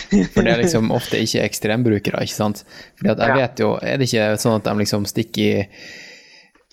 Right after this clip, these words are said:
Speaker 2: eh, ja, nå høres jeg ganske kjip ut da, men de stikker til, eh, Frognerkilen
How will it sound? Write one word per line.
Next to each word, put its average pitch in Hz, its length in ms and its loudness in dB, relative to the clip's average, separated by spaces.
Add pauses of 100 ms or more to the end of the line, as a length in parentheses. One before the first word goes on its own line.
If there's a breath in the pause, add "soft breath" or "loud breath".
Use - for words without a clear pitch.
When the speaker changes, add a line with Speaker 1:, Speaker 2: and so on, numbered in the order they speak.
Speaker 2:
eh, 98 680 2
ja, - 180 -2
nå 113 160 2
høres 110 180 0
jeg 101 140 0
ganske 104 240 -2
kjip 101 240 -2
ut - 80 -8
da, - 80 -2
men 104 160 0
de 107 80 2
stikker - 320 -4
til, 104 260 0
eh, 101 340 2
Frognerkilen 110 540 2